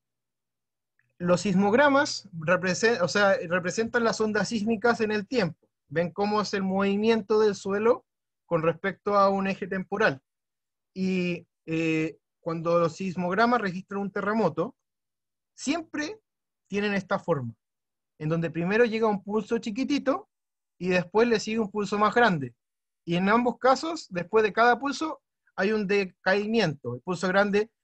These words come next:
empieza a decaer hasta que vuelve a esta cuestión, que es esta cosa negra fea que hay alrededor de toda la curva, el ruido, que se genera por los árboles, por las olas, por todo lo que les dije yo, que siempre está intrínseco a todos los instrumentos.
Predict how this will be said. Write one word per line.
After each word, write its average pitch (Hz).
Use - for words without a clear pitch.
empieza 170
a 175
decaer 220
hasta 196
que 170
vuelve 190
a -
esta 180
cuestión, 165
que 165
es 160
esta 190
cosa 196
negra 196
fea 202
que 185
hay 196
alrededor 185
de 185
toda 190
la 185
curva, 226
el 175
ruido, 135
que 131
se 139
genera 143
por 123
los 127
árboles, 202
por 139
las 123
olas, 202
por 165
todo 185
lo 170
que -
les 151
dije 131
yo, -
que 156
siempre 202
está 190
intrínseco 180
a 156
todos 180
los 175
instrumentos. 143